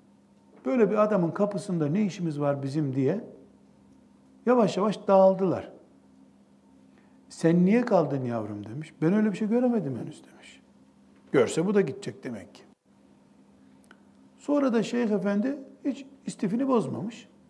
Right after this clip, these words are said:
O tek mürit demiş ki, "Efendim," demiş, "hiç rahatsız olmadınız bu şeyden." demiş. Yani kaç tane derviş senin cehennemlik olduğunu gördüler. Sen niye rahatsız olmadın?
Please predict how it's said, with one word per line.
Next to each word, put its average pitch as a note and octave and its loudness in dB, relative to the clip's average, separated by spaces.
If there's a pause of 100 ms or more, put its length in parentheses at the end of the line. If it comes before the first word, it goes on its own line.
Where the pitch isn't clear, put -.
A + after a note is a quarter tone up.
(720)
O G3+ -4
tek A3+ 0
mürit F#3+ -2
demiş A3 -4
ki, G3+ -6 (220)
"Efendim," - -6 (340)
demiş, D3+ -4 (720)
"hiç G#3 -8
rahatsız A3 0
olmadınız D#3 -2
bu A2+ -12
şeyden." G#2 -10 (180)
demiş. - -20 (720)
Yani A#2+ -10
kaç E3 -6
tane C3+ -4 (720)
derviş C3+ 0 (180)
senin D#3 -2
cehennemlik E3 0
olduğunu B2 -4
gördüler. F#2+ -14 (640)
Sen D3 -4
niye G#3 4
rahatsız C#3+ -2
olmadın? C3+ -12